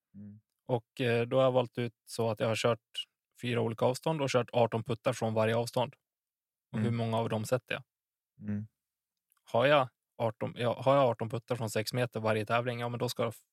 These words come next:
Speaker 2: alla de sitta.
Speaker 1: Mm.
Speaker 2: Och därifrån gått på en procentsats.
Speaker 1: Mm.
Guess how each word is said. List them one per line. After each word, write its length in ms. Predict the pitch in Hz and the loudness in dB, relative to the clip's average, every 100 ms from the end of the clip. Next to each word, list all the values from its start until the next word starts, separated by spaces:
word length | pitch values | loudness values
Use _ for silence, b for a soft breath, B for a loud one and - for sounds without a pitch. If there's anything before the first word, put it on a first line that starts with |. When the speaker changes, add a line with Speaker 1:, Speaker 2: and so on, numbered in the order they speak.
| _ _ _ _ _ _ _ | _ _ _ _ _ _ _
Speaker 2:
alla 280 | - 123 113 | -4 0 2
de 140 | 110 110 | 0 -2
sitta. 380 | 110 - 127 - _ _ _ _ _ 113 | -6 -2 -4 -4 _ _ _ _ _ -4
Speaker 1:
Mm. 240 | 107 104 - _ _ _ _ _ | -4 -4 -10 _ _ _ _ _
Speaker 2:
Och 140 | - 113 | -2 2
därifrån 500 | 113 110 - 110 110 | 2 2 -2 -4 -2
gått 360 | 107 - _ | -6 -6 _
på 120 | 117 | -4
en 140 | 110 104 | -2 -4
procentsats. 760 | 110 110 104 - 113 - - _ _ _ _ _ _ - | -4 -4 -4 -4 -6 -6 -20 _ _ _ _ _ _ -4
Speaker 1:
Mm. 240 | 107 107 | -4 -4